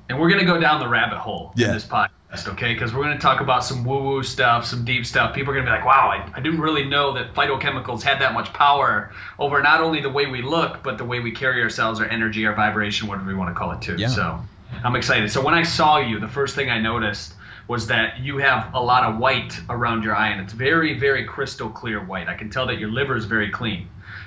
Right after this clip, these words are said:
Speaker 1: When you look into somebody's eye, it's actually this ancient art called iridology,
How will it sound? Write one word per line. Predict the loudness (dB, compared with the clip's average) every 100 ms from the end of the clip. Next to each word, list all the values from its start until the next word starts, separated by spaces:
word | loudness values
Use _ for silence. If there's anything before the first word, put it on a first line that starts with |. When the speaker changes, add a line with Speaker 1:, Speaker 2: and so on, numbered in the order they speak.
| -6
Speaker 1:
When | -2
you | 0 0
look | 0 0 0
into | -4 -4
somebody's | -4 -2 0 0 2
eye, | 2 2
it's | 0 -2
actually | -2 0 -2
this | -4 -6 -4
ancient | -2 0 -2 0
art | 0 0 0
called | -2 -2
iridology, | -2 -2 0 0 0 -2 -6